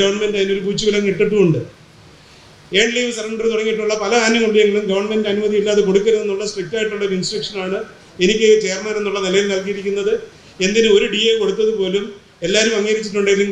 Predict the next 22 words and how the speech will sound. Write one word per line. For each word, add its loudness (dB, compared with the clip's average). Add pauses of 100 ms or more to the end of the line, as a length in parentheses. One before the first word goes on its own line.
ഗവൺമെന്റിലേക്ക് 0
കൊടുത്തിരിക്കുകയാണ്. -2 (520)
അതിന് 4
ഇതുവരെ 6
ഗവൺമെന്റ് -2
അനുമതി 2 (100)
നൽകിയിട്ടില്ല. -4 (140)
അതുകൊണ്ട് 2
തന്നെ 2 (380)
ഈ 2 (100)
ഓണത്തിന് 2
മുമ്പ് 2 (160)
ശക്തമായിട്ട് 0
ഒരു 0
ഡി 0
എയും 2
കൂടെ -2
കൊടുക്കണം 2 (440)
എന്ന് 2
പറഞ്ഞിട്ടും -2
അത് 0
കൊടുത്തിട്ടില്ല. 0